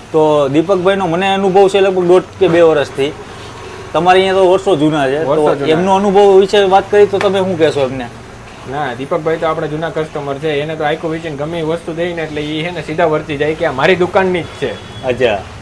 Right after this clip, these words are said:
Speaker 2: તમે બીજે ત્યાંથી કોઈ વસ્તુ લઈ અને એને આપો કે ભાઈ આ ગોકુલવાળા ભાઈની છે, એટલે ઈ ના પાડી દે કે આ એની નથી, આ બીજાની.
Speaker 1: <laughs>
Speaker 2: મોઢામાં વસ્તુ મૂકે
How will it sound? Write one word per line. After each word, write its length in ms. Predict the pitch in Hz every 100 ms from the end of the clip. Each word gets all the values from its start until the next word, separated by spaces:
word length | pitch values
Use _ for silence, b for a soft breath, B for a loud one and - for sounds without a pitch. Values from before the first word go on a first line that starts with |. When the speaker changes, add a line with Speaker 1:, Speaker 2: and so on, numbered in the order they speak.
| -
Speaker 2:
તમે 120 | 151
બીજે 280 | 151 165 185
ત્યાંથી 280 | 185 185 190
કોઈ 180 | 185 180
વસ્તુ 300 | 180 190 190
લઈ 160 | 185
અને 200 | 185 185
એને 120 | 180 185
આપો 280 | 196 196
કે 140 | 160 160
ભાઈ 140 | 156
આ 120 | 156
ગોકુલવાળા 500 | 151 165 185 165 160
ભાઈની 340 | 147 151 160 160
છે, 80 | 170
એટલે 240 | 160 151
ઈ 80 | 156
ના 140 | 156
પાડી 180 | 151 147
દે 120 | 143
કે 80 | 139
આ 40 |
એની 220 | 143 147 143
નથી, 220 | 139 135
આ 80 | 127
બીજાની. 760 | 131 120 101 - - - - 185
Speaker 1:
<laughs> 220 | - 143
Speaker 2:
મોઢામાં 380 | - 175 175 165
વસ્તુ 280 | 170 196
મૂકે 360 | 170 180 190